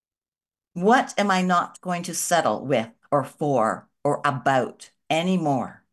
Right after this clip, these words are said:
And then look at that and put that into a positive way of speaking and thinking and saying, "This is what I am. This is what I'm going to be doing. This is what life is going to look like."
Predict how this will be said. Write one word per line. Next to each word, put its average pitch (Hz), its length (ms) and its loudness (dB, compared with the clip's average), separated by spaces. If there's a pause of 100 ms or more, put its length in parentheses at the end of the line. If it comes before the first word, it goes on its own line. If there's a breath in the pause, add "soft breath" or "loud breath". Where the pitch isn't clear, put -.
(1300)
And 175 160 0
then 160 340 2
look 190 260 0
at 214 140 -4
that 135 360 -2
and 143 160 -6
put 233 220 0
that 196 180 2
into 165 260 -6
a 147 60 -2
positive 208 760 -2
way 170 260 2
of 139 100 0
speaking 151 760 -4
and 135 240 -2
thinking 180 460 -2
and 135 140 -4
saying, 135 280 -2 (200 soft breath)
"This 170 560 0
is 185 160 -4
what 175 200 4
I 165 100 2
am. 143 460 -2 (260 soft breath)
This 247 320 0
is 226 160 -4
what 196 160 2
I'm 165 140 -2
going 151 220 -2
to 143 60 -12
be 143 80 -2
doing. 139 480 -4 (140)
This 226 380 0
is 185 200 -6
what 170 180 0
life 156 360 0
is - 140 -10
going 139 300 0
to 139 120 -6
look 165 320 -2
like." 95 340 -8